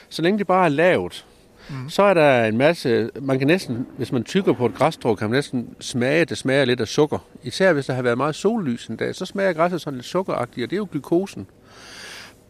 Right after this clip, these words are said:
Speaker 1: Men nu er det jo ikke sådan, at en græs bare er sådan en lille sukkerknald. Fordi når græsset så bliver ældre og bliver længere,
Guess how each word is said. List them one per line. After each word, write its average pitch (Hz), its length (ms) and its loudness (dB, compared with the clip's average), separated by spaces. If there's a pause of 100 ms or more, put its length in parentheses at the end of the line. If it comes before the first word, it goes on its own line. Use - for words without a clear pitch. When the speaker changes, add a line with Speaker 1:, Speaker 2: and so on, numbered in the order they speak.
(240)
Speaker 1:
Men 170 340 0
nu 196 160 4
er 196 80 6
det 180 80 4
jo 180 60 8
ikke 233 140 0
sådan, 208 260 2
at 143 140 -2 (140)
en 135 120 -2
græs 165 260 0
bare 156 240 4
er 127 40 2
sådan 139 220 0
en 123 60 0
lille 127 400 2
sukkerknald. 143 580 -2 (420)
Fordi 151 200 2
når 143 80 4
græsset 170 340 2
så 190 80 0
bliver 190 220 2
ældre 156 360 0 (220)
og - 120 -8
bliver 127 160 4
længere, 135 440 4